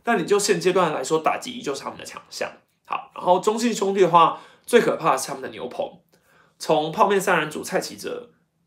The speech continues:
吴俊伟、李正昌，然后再到今年复活的关大元，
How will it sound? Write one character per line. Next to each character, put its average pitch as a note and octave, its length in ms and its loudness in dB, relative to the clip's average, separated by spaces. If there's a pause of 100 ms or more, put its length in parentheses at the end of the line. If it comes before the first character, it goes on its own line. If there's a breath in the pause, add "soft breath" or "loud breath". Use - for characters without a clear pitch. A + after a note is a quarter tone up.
吴 D3 100 -8
俊 F3+ 200 -4
伟、 - 180 -2 (300)
李 B2+ 100 -10
正 D#3 160 -4
昌， - 340 -6 (300 soft breath)
然 C3 100 -2
后 D#3+ 80 2
再 F#3+ 140 4
到 F#3+ 160 6
今 G3 160 -2
年 E3 160 0
复 F3 220 -4
活 C3+ 240 -4
的 B2+ 240 -2
关 F3 200 0
大 F#3+ 140 4
元， - 300 -6